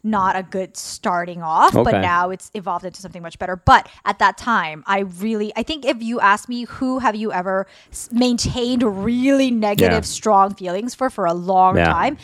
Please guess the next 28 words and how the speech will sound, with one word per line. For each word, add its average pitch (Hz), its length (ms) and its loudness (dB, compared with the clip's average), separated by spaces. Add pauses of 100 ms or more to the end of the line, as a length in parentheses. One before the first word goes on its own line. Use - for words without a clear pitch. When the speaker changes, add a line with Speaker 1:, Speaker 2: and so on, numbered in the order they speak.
(160)
Speaker 1:
I 196 80 0
would 190 140 -4
say 175 100 -6
it 165 60 -6
has 180 180 -6
to 190 60 -20
be 180 80 -10
my 165 140 -8
father-in-law. 165 440 -8
He's 185 200 -12
the 165 120 -12
only 151 220 -14
one. 147 120 -2 (140)
Speaker 2:
Okay. 285 380 -4 (200)
Speaker 1:
Yeah. 165 220 -8
Speaker 2:
Well, 208 140 2
at 214 80 2
least 262 160 -4
there's 214 160 -2
somebody. 143 480 0
You 131 160 -4
know 156 100 2
what? 160 260 0
It, 135 120 -6
it 135 120 -4
validates, 120 880 -2 (760)
like, 107 240 2 (160)
yeah. 90 240 0